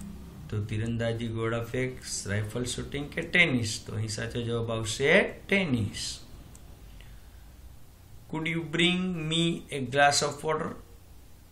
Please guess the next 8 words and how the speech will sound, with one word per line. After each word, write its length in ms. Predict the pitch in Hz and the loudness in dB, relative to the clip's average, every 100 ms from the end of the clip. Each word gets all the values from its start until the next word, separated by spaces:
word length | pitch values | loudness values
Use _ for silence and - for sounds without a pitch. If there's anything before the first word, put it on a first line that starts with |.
| - - - | -20 -8 0
I 120 | 127 | 2
am 600 | 127 - 139 135 123 120 | 0 -2 0 4 6 6
really 840 | 123 160 170 165 143 127 123 120 123 - - - - - - - - 131 | 2 4 6 6 4 4 4 2 -4 -14 -20 -20 -20 -20 -20 -20 -8 -2
funny, 720 | 131 127 120 117 113 113 113 127 - - - - - - | 4 4 4 2 0 -2 -4 -6 -12 -18 -20 -20 -12 -4
boring, 960 | 120 123 123 117 113 110 113 110 113 117 117 - - - - 139 | 0 2 2 2 0 -2 -4 -4 -4 -6 -10 -16 -20 -20 -10 -8
excited 1080 | 139 - 156 151 151 117 113 107 113 113 - - 110 | -4 -2 0 0 0 0 0 0 0 -2 -6 -8 -8
and 100 | 165 - | -6 4
thirsty. 540 | 208 208 - - 120 | 4 6 0 -6 -6